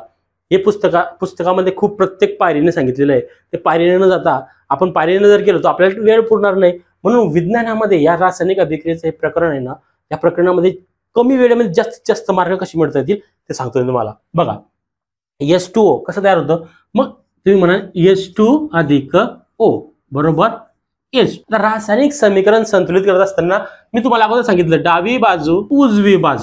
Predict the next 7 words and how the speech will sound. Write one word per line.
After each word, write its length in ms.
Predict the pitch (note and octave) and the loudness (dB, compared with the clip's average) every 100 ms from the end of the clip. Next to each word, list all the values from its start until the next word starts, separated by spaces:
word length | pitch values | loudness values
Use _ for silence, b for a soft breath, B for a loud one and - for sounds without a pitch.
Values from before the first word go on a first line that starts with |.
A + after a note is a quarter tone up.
| - | -10
हे 40 | F3+ | -4
डोळ्यासमोर 460 | A3 G#3+ G#3 C#3+ A2+ | 0 0 0 -2 -2
ठेवायचं. 420 | G#2+ G#2 - _ _ _ _ _ _ _ | -6 -10 -16 _ _ _ _ _ _ _
आलं 120 | C#3 D3+ | -2 -2
लक्षात? 260 | - C4+ - B B B - | 0 -2 -4 B B B -4
डावी 360 | D#3 F3 E3+ F3+ | -2 2 2 2
बाजू, 420 | C3+ B2+ C4 | 2 2 -2